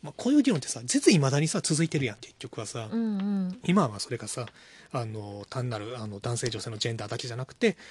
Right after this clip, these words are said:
Speaker 1: まあ、あの、エルジービーティーキューと言われる様々なジェンダーのところにまでちょっと話題が広がってるけれども、
Speaker 2: うんうん。
Speaker 1: でもなんかこれをするとこういうことが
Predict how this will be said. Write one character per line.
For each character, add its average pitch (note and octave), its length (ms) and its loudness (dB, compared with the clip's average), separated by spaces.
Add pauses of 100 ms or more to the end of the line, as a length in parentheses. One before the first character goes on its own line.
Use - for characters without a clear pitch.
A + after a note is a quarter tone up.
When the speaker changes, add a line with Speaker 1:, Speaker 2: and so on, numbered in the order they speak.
(140)
Speaker 1:
ま F#3 100 -2
あ、 - 40 -2
あ - 20 -6
の、 A2 160 -10
エ C3 60 -6
ル A#2+ 80 0
ジ A#2 100 -4
ー A2 40 -2
ビ A2 120 -6
ー - 20 -12
テ - 60 -6
ィ G#2 40 -6
ー - 20 -10
キ - 60 -8
ュ A#2 40 -6
ー - 20 -8
と - 60 -12
言 A2+ 100 -4
わ A2+ 60 0
れ A2 80 -6
る G#2+ 60 -8
様 E3+ 200 -2
々 F3 180 0
な C3 100 -2
ジ A#2+ 100 -2
ェ A2+ 60 -2
ン G#2+ 80 -6
ダ G2+ 140 -8
ー - 20 -14
の G2 100 -16
と - 100 -10
こ - 120 -14
ろ A2 60 -8
に G#2 80 -10
ま G#2 100 -10
で G#2+ 100 -10
ち - 60 -10
ょ - 20 -16
っ A#2 40 -18
と - 80 -8
話 G2+ 100 -8
題 G#2 100 -8
が G2+ 60 -12
広 A2+ 180 -8
が G2+ 60 -10
っ - 20 -12
て - 140 -12
る G#2+ 40 -12
け A2+ 120 -8
れ G#2+ 80 -12
ど A2 80 -10
も、 A#2 340 -4
Speaker 2:
う A3 40 -2
ん G#3+ 300 0
う - 60 -6
ん。 G#3 260 0 (220)
Speaker 1:
で - 80 -16
も B2+ 60 -12
な A#2+ 80 -8
ん A#2 40 -12
か A2 120 -14
こ - 140 -4
れ A#3 80 2
を B3 100 2
す A#3 120 -2
る A3+ 60 0
と G#3+ 120 -2
こ A#3 240 0
う A#3 60 0
い A3+ 60 2
う A#3+ 140 0
こ - 100 -6
と F3+ 140 -2
が C#3 180 -2